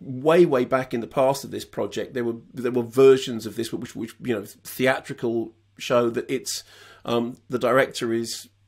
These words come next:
from a stage background, uh, you had, you know, groundbreaking success on Broadway, um,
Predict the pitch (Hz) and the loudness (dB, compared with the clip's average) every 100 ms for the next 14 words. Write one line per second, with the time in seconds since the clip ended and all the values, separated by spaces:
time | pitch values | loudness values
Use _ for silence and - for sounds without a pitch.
0 | 160 165 135 120 - - - 143 131 123 | -20 -8 -2 -2 -4 -8 -4 0 0 0
1 | - 117 - - 113 110 113 117 - 117 | -6 -6 -6 -6 -6 -6 -8 -12 -16 -18
2 | - 107 117 117 127 101 104 127 139 120 | -14 -10 -10 -8 -8 -8 -4 0 0 -2
3 | 87 - 110 - - 110 107 - _ - | -8 -8 -10 -10 -8 -8 -10 -14 _ -20
4 | - - _ - 110 107 120 113 113 110 | -20 -20 _ -4 -4 2 2 2 2 0
5 | 104 110 120 - 120 117 117 113 | 0 -2 -6 -2 0 0 -2 -6